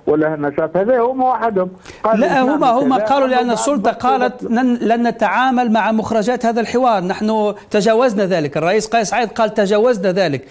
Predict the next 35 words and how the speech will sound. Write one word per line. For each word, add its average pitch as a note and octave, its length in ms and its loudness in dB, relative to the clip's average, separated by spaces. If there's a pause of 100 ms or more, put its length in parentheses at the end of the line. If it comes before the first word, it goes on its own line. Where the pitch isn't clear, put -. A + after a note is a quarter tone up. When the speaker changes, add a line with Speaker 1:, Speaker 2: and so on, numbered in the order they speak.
Speaker 1:
إيه، G#3 160 2
Speaker 2:
يعني E3+ 160 0
Speaker 1:
كيف، G#3 100 0
Speaker 2:
هم B3 120 0
يلتقوا A3 500 0
Speaker 1:
كيف، A#3 100 0
Speaker 2:
يتحاوروا، A#3+ 440 0
Speaker 1:
كيف، A#3 80 0
Speaker 2:
لكن A3+ 160 0
نحن A3 160 -2
Speaker 1:
كيف، A3 100 0
Speaker 2:
لن A#3 160 0
نتفاعل G#3 440 0
Speaker 1:
كيف، C#3 100 -4
Speaker 2:
معهم. A#2 240 -4 (400)
Speaker 1:
إيه، F#3+ 200 4
كيف A3+ 320 -4
ترد، G#3 680 -2
كيف A3 220 -2
ترد F3 460 -2
عندما E3+ 400 0
يقال E3+ 460 0
لك E3 180 -2
هذا D#3+ 280 0
الكلام؟ C#3+ 400 -2 (140)
كيف G3+ 160 -2
ترد؟ D#3+ 360 0 (680)
أنا F3 300 0
يعني G3 380 0
أن F3+ 160 -2
تقبل B3 340 -2
وتصمت، B3 500 0 (220)
وهذا A#3 320 2
الذي A#3 280 0
حصل. F3+ 500 0